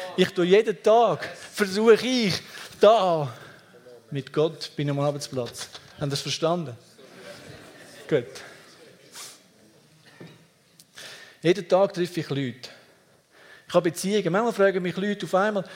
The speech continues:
ich habe schon mal, bin schon mal mit einem guten Kollegen in der Pizzeria gehockt, habe Pizza gegessen, wir haben das regelmäßig gemacht. Und er schwätzt sich ein bisschen von, irgendetwas von. Und ich sage zum Heiligen Geist, "Weißt du was, ich finde es langweilig." <laughs> Könntest du,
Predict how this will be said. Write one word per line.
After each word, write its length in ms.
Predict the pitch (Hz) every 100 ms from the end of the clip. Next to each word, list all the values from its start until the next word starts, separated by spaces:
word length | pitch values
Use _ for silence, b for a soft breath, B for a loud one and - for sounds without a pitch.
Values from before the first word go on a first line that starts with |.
| B
ich 60 | -
habe 100 | 190
schon 100 | 190
mal, 180 | 185 180
bin 160 | -
schon 100 | 190
mal 80 | 196
mit 160 | 185 180
einem 160 | 170
guten 240 | 208 208 180
Kollegen 360 | - 185 185
in 40 | 180
der 80 | -
Pizzeria 460 | 202 - 175 202
gehockt, 480 | - 190 196 - - B B
habe 160 | - 165
Pizza 320 | 202 196 202
gegessen, 460 | 190 180 175 - 170
wir 60 |
haben 80 | 156
das 200 | 147 151
regelmäßig 640 | 151 180 185 175 170 175 -
gemacht. 380 | 165 160 - - B B B B
Und 180 | 160 151 - -
er 140 | 170
schwätzt 360 | 147 165 - -
sich 140 | 160
ein 40 |
bisschen 200 | 165 160
von, 480 | 147 147 135 156 175
irgendetwas 580 | 151 175 156 156 156 143
von. 320 | 135 123 123 - B B B B _ _ _ B B B B
Und 100 | 160
ich 100 | 202
sage 180 | 196 190
zum 140 | 175
Heiligen 240 | 175 180 180
Geist, 240 | 175 165
"Weißt 220 | 165 180
du 60 | 147
was, 320 | 135 127 - -
ich 100 | 151
finde 200 | 156 -
es 60 |
langweilig." 560 | 123 135 123 104 107 - - - - - - - - -
<laughs> 840 | - - - - - - - -
Könntest 300 | 185 202 -
du, 420 | 226 220 220 214